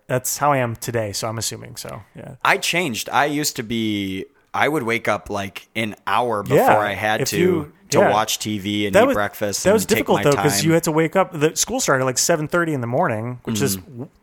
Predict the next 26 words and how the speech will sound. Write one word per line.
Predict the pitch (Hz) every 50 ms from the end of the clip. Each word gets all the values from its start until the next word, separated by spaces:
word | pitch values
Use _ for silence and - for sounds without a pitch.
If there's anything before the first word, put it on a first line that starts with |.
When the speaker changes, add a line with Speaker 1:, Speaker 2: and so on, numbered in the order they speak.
| _ _ _ - -
Speaker 1:
an | 160 139
hour | 135 143 170 165
and | 156 143
a |
half | 131 143 147 -
before | 143 - - 143 123
I | 120 139
get | 113 131 -
to | - 117
work | 127 123 - _
currently. | - - 185 202 165 117 117 110 104 107 113 - _ _ _ _ _ _ _ _ _ -
I | 127 160
don't | 175 156
know | 143 135 127
how | 120 139 156 160 156
they | 143 127 143 147
expected | 139 - - - 151 139 - 147 131 120 120 - _ _ -
a | - 135 117
child | - - 143 151 151 139
who's | 139 131 -
still | - 156 147 139
developing | 127 113 120 127 143 147 - 127 117 113
to | 110
get | 104 117 123 131
up | 147 147 -
that | 143 113 117 -